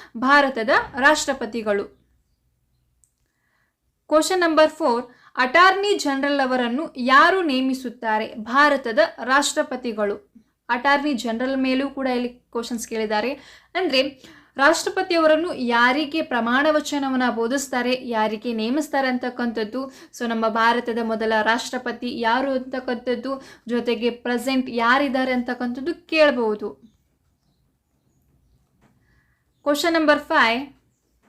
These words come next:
ಭಾರತದ ಪ್ರಧಾನ ಲೆಕ್ಕ ಪರಿಶೋಧಕರನ್ನು ಯಾರು ನೇಮಿಸುತ್ತಾರೆ? ಭಾರತದ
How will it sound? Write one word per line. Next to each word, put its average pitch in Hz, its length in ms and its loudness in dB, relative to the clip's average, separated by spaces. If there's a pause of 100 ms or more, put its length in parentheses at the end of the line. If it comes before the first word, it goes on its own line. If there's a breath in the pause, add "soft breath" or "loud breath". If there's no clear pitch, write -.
(520 soft breath)
ಭಾರತದ 285 640 4 (480 soft breath)
ಪ್ರಧಾನ 311 460 2
ಲೆಕ್ಕ 320 320 2
ಪರಿಶೋಧಕರನ್ನು 285 1200 2
ಯಾರು 269 460 4
ನೇಮಿಸುತ್ತಾರೆ? 240 920 -2 (400 soft breath)
ಭಾರತದ 254 600 4